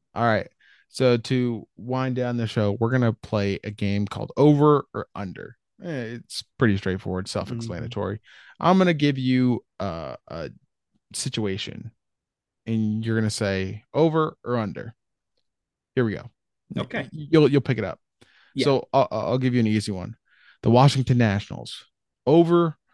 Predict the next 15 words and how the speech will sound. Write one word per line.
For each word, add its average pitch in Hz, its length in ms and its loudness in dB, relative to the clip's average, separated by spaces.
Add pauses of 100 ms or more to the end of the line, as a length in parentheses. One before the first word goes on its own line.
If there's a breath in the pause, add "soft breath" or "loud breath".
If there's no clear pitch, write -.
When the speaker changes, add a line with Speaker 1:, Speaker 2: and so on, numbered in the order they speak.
(400)
Speaker 1:
or 123 400 6
under 104 480 0 (100)
fifty-eight 104 760 -2
and 104 140 -2
a - 20 0
half 101 320 -6
wins? 69 460 -14 (1700)
Speaker 2:
Uh, 143 420 4
well, 139 60 2
I'm 160 240 2
still 170 260 0
gonna 160 160 0
take 160 260 -4
the 135 140 0
over. 139 420 -2